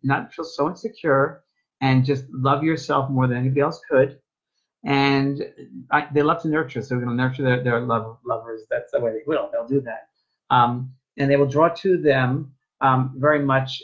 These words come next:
an, an earth sign. Taurus will be very good with them. And, uh,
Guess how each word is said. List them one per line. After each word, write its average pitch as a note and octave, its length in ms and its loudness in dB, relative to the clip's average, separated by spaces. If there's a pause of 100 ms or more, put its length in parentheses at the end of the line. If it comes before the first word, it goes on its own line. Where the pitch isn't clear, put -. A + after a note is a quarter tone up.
an, B2 320 0
an C3+ 100 -2
earth C3+ 180 -2
sign. B2 200 -2
Taurus B2+ 280 -4
will C#3 140 -8
be B2+ 60 -6
very C3 200 0
good C3 140 -2
with C3 140 -4
them. B2+ 340 -6 (440)
And, A#2+ 320 -4
uh, A#2 160 -4